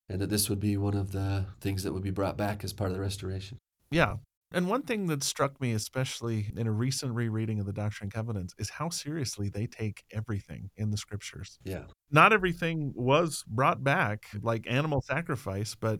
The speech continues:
Speaker 1: Yeah.
Speaker 2: there's several places in the Doctrine and Covenants where they're asking serious questions about the Mosaic system of sacrifices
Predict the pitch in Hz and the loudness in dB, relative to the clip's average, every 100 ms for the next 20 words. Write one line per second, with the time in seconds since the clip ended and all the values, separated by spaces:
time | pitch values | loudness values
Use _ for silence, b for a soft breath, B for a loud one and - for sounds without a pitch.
0 | - 107 107 226 - 226 233 139 113 - | -2 -4 0 0 4 4 4 2 0 0
1 | 113 117 107 113 110 120 104 127 175 113 | -2 0 2 2 2 -2 0 0 0 -4
2 | - 110 113 110 113 - 110 - 117 110 | 0 0 2 0 0 -2 -4 -2 -2 0
3 | 104 - 123 - 117 104 101 107 85 107 | -2 -2 -4 -2 -4 -4 -2 -4 -2 -2
4 | 101 110 131 - - 113 107 101 98 101 | 0 2 2 0 -6 -4 -4 -4 -4 -4
5 | 101 90 98 - 123 120 | -6 -6 -6 -6 -8 -10